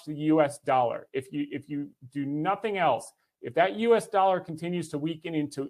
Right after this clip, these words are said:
into year end, you wanna be in emerging markets, and China is the heaviest weight in emerging markets.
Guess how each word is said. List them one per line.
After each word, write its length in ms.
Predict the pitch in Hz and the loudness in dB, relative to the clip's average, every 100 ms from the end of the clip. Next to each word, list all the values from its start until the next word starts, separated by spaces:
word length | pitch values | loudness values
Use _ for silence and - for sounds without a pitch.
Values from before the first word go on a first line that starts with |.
| - | -4
into 260 | 143 139 135 | -4 -4 -8
year 320 | 139 170 160 | -2 0 2
end, 240 | 147 131 127 _ - | 2 0 -6 _ -8
you 140 | 139 | -4
wanna 260 | 135 151 165 | 0 0 0
be 160 | 175 | -2
in 80 | 165 | -2
emerging 480 | 156 156 156 143 135 | 0 2 0 -2 -2
markets, 460 | 139 143 143 139 127 | -2 -2 -2 -6 -6
and 120 | 120 | -8
China 320 | - 139 143 | -6 -4 -2
is 120 | 131 | -4
the 100 | 123 | -4
heaviest 400 | 123 135 131 131 | -4 -2 -2 -2
weight 180 | 131 131 | 0 0
in 160 | 127 127 | -2 -6
emerging 400 | 127 127 123 127 | -6 -4 -4 -6
markets. 440 | 127 131 165 160 | -2 -2 -2 -8